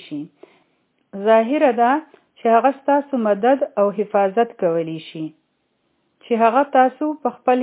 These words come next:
حصار کې واخلي او تاسو د نقصان نه بچ کړي. د یو بچي نه خو څوک پناه نه غواړي. پناه همیشه د یو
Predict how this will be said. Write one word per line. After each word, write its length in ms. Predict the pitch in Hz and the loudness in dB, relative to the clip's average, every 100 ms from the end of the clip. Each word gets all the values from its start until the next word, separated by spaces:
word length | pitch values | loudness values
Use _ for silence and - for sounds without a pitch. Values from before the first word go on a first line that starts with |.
| 247 | -2
حصار 420 | 226 - 269 262 262 | -4 2 2 2 -2
کې 80 | 220 | -2
واخلي 420 | 190 180 - 175 170 _ _ _ - | 0 -2 -8 -12 -12 _ _ _ -2
او 80 | 208 214 | -2 2
تاسو 300 | 269 294 285 226 | 2 0 0 -2
د 100 | 220 | -2
نقصان 500 | 208 - - 254 254 214 | -4 -6 0 2 2 -2
نه 40 | 185 | -2
بچ 160 | 190 190 - | -2 -4 -10
کړي. 220 | 175 165 165 _ _ _ _ _ | -8 -8 -12 _ _ _ _ _
د 160 | 196 220 | 0 4
یو 100 | 233 233 | 4 4
بچي 300 | 247 240 330 330 | 2 0 -2 0
نه 80 | 311 | 2
خو 80 | 247 | 0
څوک 320 | 247 262 262 - | 0 -2 0 -2
پناه 240 | 233 240 240 | 0 0 0
نه 60 | 247 | 2
غواړي. 340 | 262 202 185 180 180 _ _ _ - | 4 2 0 -6 -12 _ _ _ -4
پناه 360 | 208 214 269 277 | -2 0 0 0
همیشه 440 | 233 214 208 285 | -2 -4 -2 -2
د 120 | 262 | 2
یو 80 | 214 | 0